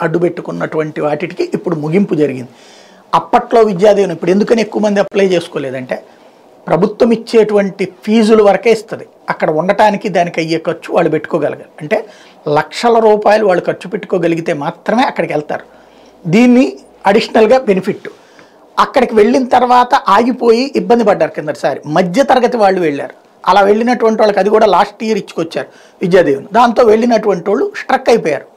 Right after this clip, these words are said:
తర్వాతన ఫీజులు కట్టక చాలా ఇబ్బంది పడుతున్నారు వాళ్ళు. ఆ, కొంతమంది వెనక్కి వచ్చేయాల్సిన పరిస్థితి వచ్చింది, లేదా కొంతమంది అక్కడే వేరే పనులు చేసుకుంటున్నటువంటి పరిస్థితి. వీసా టైంలోపు, ఆ, ఫీజులు కట్టకపోతే కనుక అక్కడి నుంచి కూడా పంపించేస్తారు.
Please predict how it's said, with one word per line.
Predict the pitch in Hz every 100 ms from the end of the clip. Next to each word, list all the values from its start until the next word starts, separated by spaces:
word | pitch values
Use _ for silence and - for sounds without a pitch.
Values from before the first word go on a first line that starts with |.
| _ 196
తర్వాతన | 202 208 202 185 - _ -
ఫీజులు | 240 208 175
కట్టక | 151 - - -
చాలా | 208 226
ఇబ్బంది | 170 185 180
పడుతున్నారు | 147 - 135 127
వాళ్ళు. | 120 120 - _ _ _ _ 180
ఆ, |
కొంతమంది | 190 196 196 214 185
వెనక్కి | 175 220 220
వచ్చేయాల్సిన | 214 202 180 - 175
పరిస్థితి | 170 151 -
వచ్చింది, | 160 - 123 _ _ _ -
లేదా | 214 226
కొంతమంది | 226 202 190 214
అక్కడే | 190 - 214
వేరే | 190 208
పనులు | 214 208 190
చేసుకుంటున్నటువంటి | 180 185 - 165 165 156 156 -
పరిస్థితి. | 139 - - - -
వీసా | 196 220 190
టైంలోపు, | 208 196 196 190 202 240 - - - _ -
ఆ, | 165
ఫీజులు | 170 220 214 208
కట్టకపోతే | 196 196 190 185
కనుక | 202 185
అక్కడి | 202 196
నుంచి | 196
కూడా | 185
పంపించేస్తారు. | 175 170 165 156 143 -